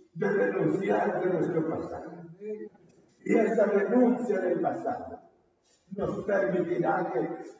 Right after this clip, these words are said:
Dios nos salvó nos salvó del pecado, de nuestros pecados.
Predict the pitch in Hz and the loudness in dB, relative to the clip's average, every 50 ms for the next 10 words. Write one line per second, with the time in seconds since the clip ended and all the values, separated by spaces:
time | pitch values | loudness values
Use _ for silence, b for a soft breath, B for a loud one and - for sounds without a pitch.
0 | - - 131 143 190 202 220 220 214 214 208 - - - - 214 185 180 180 - | -20 -16 -4 2 4 6 6 6 6 6 4 2 2 2 0 0 2 2 4 6
1 | 226 214 190 - - - - - - - - - - - - - - - 175 - | 6 6 6 6 4 2 -2 -4 -6 -8 -10 -12 -16 -18 -10 -6 -4 -2 -2 -2
2 | - - - - 185 - 208 202 - 185 175 165 165 170 180 175 175 165 - - | 0 2 2 2 4 2 2 2 0 0 0 -2 -2 -2 -2 -2 -2 -2 -4 -4
3 | - - - - - - - - b b b b b b - 202 170 202 233 233 | -4 -6 -10 -12 -14 -18 -20 -20 b b b b b b -2 0 2 4 6 6
4 | 202 - 226 208 180 156 - - - - - - - - - - | 6 4 2 0 0 -2 -2 -2 -4 -4 -4 -2 -2 -2 -2 -2